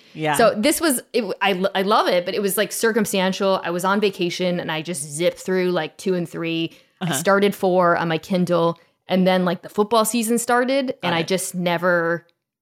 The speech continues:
Speaker 2: got back to it. So
Speaker 1: Do
Speaker 2: it's just
Speaker 1: yeah.
Speaker 2: sitting, it's just unfinished, and it's like, "I need to finish the series. It's four books," but I haven't.
Speaker 1: Do you have time to read, like, during football season, or are you just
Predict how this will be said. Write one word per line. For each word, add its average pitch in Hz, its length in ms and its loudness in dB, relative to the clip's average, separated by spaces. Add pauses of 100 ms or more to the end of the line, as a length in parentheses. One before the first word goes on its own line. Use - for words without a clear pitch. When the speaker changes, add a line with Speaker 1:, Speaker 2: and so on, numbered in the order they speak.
(120)
Speaker 2:
got 165 220 -2
back 151 300 -6
to 294 180 0
it. 349 260 -2 (680)
So 202 220 2
Speaker 1:
Do 180 60 2
Speaker 2:
it's 196 100 -4
just - 300 -4
Speaker 1:
yeah. - 60 -4
Speaker 2:
sitting, 185 340 -2
it's 185 160 -6
just - 180 -10 (300)
unfinished, 165 680 -8
and 160 220 -12
it's - 140 -10
like, 156 180 -6
"I - 60 -6
need 285 100 0
to - 80 -10
finish 311 220 -10
the - 80 -10
series. 349 480 -6
It's - 160 -20
four 220 160 -10
books," 262 420 -10
but - 140 -12
I - 60 -12
haven't. - 460 -16 (380)
Speaker 1:
Do 220 120 0
you 220 160 4
have 415 240 -2
time 170 380 -2
to 175 180 -8
read, 151 480 -8 (100)
like, 156 220 -6
during 147 280 2
football 160 380 -2
season, 208 500 -4
or 160 140 2
are - 20 2
you 160 240 -2
just 165 280 -4